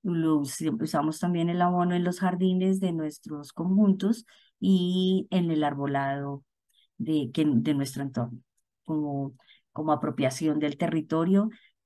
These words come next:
ya que reconocemos que es nuestro,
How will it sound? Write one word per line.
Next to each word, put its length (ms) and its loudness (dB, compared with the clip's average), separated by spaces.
ya 340 4
que 120 -4
reconocemos 840 2
que 480 -4
es 280 0
nuestro, 960 -2